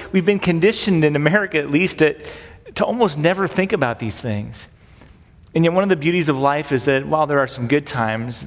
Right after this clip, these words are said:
there's also some valleys that we go through. And in those valleys, I think we ask these questions in, in a hundred and one different ways as we struggle with life and its complexity and in our journey and, and wonder exactly what it is that we're supposed to be about.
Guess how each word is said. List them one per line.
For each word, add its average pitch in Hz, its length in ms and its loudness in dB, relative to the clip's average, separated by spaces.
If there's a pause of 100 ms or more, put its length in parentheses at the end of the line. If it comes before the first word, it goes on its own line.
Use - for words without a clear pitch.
there's 147 220 -8
also 151 240 -4
some 127 240 -4
valleys 117 460 -2
that 120 140 -4
we 120 100 -6
go 127 200 0
through. 120 260 -6
And 117 100 0
in 147 80 2
those 143 200 2
valleys, 139 460 0
I 123 60 2
think 143 180 -2
we 135 160 0
ask 139 260 -4
these 123 160 -6
questions 123 600 -4 (520)
in, 147 120 -2
in 156 180 0
a 131 80 -2
hundred 196 460 -2
and 151 160 -2
one 147 160 0
different 143 280 -4
ways 117 600 -4 (480)
as 135 120 -12
we 139 60 -6
struggle 160 380 -4
with 151 160 0
life 139 360 -2
and 120 60 -2
its - 140 -6
complexity 151 800 -4
and 120 180 -4 (180)
in 131 140 -2
our 120 80 0
journey 139 560 0
and, 139 100 0
and 151 260 2
wonder 180 240 2
exactly 160 540 -2
what 135 240 0
it 156 100 -4
is 135 500 -4
that - 280 -2
we're 147 140 -6
supposed 143 340 -4
to 139 80 -6
be 131 140 0
about. 123 440 -4